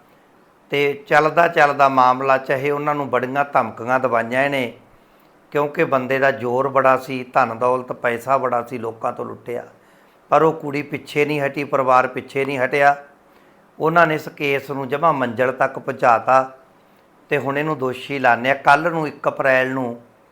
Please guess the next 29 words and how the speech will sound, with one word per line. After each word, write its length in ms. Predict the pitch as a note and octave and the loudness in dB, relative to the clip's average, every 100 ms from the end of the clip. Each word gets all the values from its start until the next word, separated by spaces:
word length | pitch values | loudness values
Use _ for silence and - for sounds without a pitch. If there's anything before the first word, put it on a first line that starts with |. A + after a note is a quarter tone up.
| _ _ _ _ | _ _ _ _
ਸਜ਼ਾ 420 | - C#3+ C3+ C#3+ | -4 0 4 4
ਸੁਣਾਈ 380 | C#3 C3+ C3+ C3+ | 4 2 2 2
ਜਾਣੀ 360 | B2+ A#2 B2+ C#3 | 0 0 -2 -4
ਹੈ 60 | |
ਇਸ 140 | C#3 C3+ | -4 -8
ਬਜਿੰਦਰ 500 | B2 A#2 A#2 B2+ B2 | -8 -8 -6 -6 -6
ਨੂੰ, 200 | C3 B2+ - _ _ _ _ - | -8 -10 -20 _ _ _ _ -4
ਢੌਂਗੀ 380 | C#3+ B2 G#2+ A#2+ | -2 -2 -4 -6
ਨੂੰ। 240 | C3 C3+ C3+ _ _ _ - | -6 -8 -10 _ _ _ -16
ਦੇਖਦੇ 500 | A#2+ B2 C3 C#3+ C#3+ | -4 0 0 0 0
ਆ 40 | D3+ | 0
ਕਿ 120 | D#3+ | 0
ਇਹਨੂੰ 180 | D#3+ D3+ | -2 -2
ਉਮਰ 200 | C#3+ C#3+ | 0 0
ਕੈਦ 340 | D#3+ D3 C#3+ | 4 4 4
ਦੀ 100 | D3 | -2
ਸਜ਼ਾ 320 | C#3 D3 D3+ | -6 0 0
ਹੁੰਦੀ 380 | D3 D3+ D#3 D#3+ | 0 -2 -2 2
ਹੈ 320 | D#3+ D#3+ - - _ _ _ _ _ - | 4 2 -4 -20 _ _ _ _ _ -4
ਜਾਂ 180 | C3 D3+ | 4 4
ਇਹਨੂੰ 220 | D#3 D#3+ | 4 2
ਫਾਂਸੀ 440 | C3 C3+ C3 D3+ | 0 -2 -2 -8
ਦੀ 140 | C#3 D3 | -8 -6
ਸਜ਼ਾ 320 | D3+ C#3 D3 | -4 2 2
ਹੁੰਦੀ 400 | C#3+ C#3 D3+ D#3+ | 0 -4 -2 2
ਹੈ। 280 | D3+ D3+ - _ _ _ _ _ | 2 0 -10 _ _ _ _ _
ਤੇ 120 | - D3+ | -2 2
ਜੱਜ 320 | C3 B2 C3+ | 4 2 0
ਸਾਹਿਬ 640 | - D3 D#3+ D#3 C3+ B2+ | 2 6 6 4 0 -2